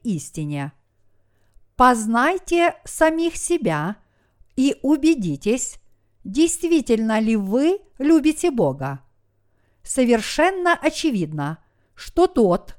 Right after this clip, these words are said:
кто познал Божью любовь, не может не любить Его.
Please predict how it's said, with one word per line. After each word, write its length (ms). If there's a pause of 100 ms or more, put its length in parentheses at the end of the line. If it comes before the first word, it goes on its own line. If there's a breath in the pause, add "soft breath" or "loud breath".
(120)
кто 580
познал 680 (220)
Божью 640
любовь, 600 (520)
не 300
может 640
не 240
любить 640
Его. 680